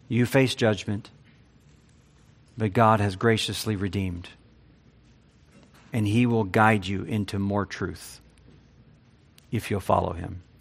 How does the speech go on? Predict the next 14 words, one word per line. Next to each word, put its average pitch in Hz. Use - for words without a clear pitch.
Father, 185
we're 165
grateful 175
for 147
these 147
reminders. 139
They 147
are 135
simple 175
because 135
they 143
come 156
from 131
you. 120